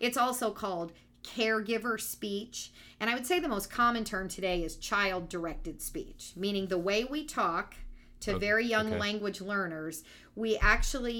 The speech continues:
Speaker 1: use different elements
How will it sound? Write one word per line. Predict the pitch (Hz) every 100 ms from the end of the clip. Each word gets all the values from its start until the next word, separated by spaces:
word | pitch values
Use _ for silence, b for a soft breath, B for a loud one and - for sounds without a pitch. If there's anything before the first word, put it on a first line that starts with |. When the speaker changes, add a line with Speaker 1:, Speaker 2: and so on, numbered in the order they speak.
| 226
Speaker 1:
use | 185 190 196 190 190 190 202 - - - - - 180
different | 202 196 202 196 190 - - - - _ - -
elements | 208 285 262 170 165 180 - -